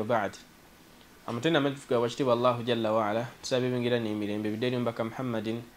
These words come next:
sallallahu alayhi wa sallam. Baganda nga ab'ebitiibwa abatulaba,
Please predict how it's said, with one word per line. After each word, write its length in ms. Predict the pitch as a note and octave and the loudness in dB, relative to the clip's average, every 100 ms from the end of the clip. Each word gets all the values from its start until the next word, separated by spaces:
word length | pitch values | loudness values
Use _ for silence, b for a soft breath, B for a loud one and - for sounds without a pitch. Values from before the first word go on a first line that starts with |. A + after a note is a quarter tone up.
| - - - | -20 -20 -8
sallallahu 600 | - D3 C3 C3 C3+ A#2+ A2+ | -2 0 4 6 6 4 0
alayhi 240 | B2 B2 | 2 0
wa 60 | A2+ | -2
sallam. 360 | A2+ A2 G#2 A2 - - - - - - - - - - - - - - - | -2 -2 -4 -6 -16 -20 -20 -20 -20 -20 -20 -20 -20 -20 -20 -20 -20 -14 0
Baganda 240 | C#3+ F3 C#3+ | 2 4 4
nga 100 | A#2+ | 4
ab'ebitiibwa 360 | C3 B2+ C#3 A2+ | 2 0 2 2
abatulaba, 520 | A#2 - B2 A2+ B2 | 2 2 2 2 0